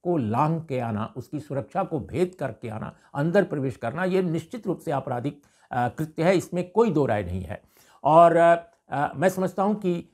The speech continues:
अ, अ, तरीके और हो सकते हैं अपनी बात कहने का। ये जो तरीका इन नौजवानों ने अडॉप्ट किया, भले ही उन्होंने हिंसक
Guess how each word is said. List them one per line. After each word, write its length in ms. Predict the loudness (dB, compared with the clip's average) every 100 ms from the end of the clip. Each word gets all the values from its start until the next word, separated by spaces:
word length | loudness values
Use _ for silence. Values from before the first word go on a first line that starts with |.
| -6
अ, 380 | -2 0 0 -4
अ, 220 | -6 -4 -6 _ _ -2
तरीके 400 | 2 4 4 4 4
और 160 | 4
हो 140 | 2 0
सकते 300 | -6 -6 -4
हैं 100 | -4
अपनी 260 | -4 -4
बात 260 | 0 -2 -2
कहने 220 | -8 -8
का। 160 | -2 -2
ये 240 | 4 4
जो 120 | 6
तरीका 380 | 0 -2 -2 0
इन 160 | -2 -4
नौजवानों 460 | -2 -2 -2 -6 -8
ने 160 | -8 -6
अडॉप्ट 320 | -4 -6 -8
किया, 300 | -6 -4 -4 _ _ -4
भले 220 | 2 4
ही 180 | 4 2
उन्होंने 400 | -4 -4 -4 -6 -10 _ -10
हिंसक 380 | -8 -2 -2